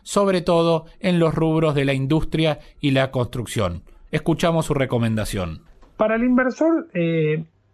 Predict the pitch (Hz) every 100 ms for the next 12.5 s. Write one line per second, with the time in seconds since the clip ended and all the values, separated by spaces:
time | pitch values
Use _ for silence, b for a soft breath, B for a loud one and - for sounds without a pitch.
0 | _ _ 190 165 147 156 147 143 139 151
1 | 143 147 139 156 151 196 202 180 165 185
2 | 175 175 147 139 135 156 233 196 135 -
3 | _ _ _ _ _ _ _ _ _ _
4 | - 180 202 190 208 196 190 190 190 -
5 | 190 185 - 185 185 196 202 170 160 165
6 | 185 - - 170 147 160 175 165 151 147
7 | 151 147 185 180 165 147 120 - b b
8 | b b b b _ _ - - 165 165
9 | 185 214 254 - _ - 160 160 156 147
10 | 156 147 165 151 147 123 160 175 220 214
11 | 185 143 143 143 - 139 131 135 131 127
12 | 123 120 113 - 104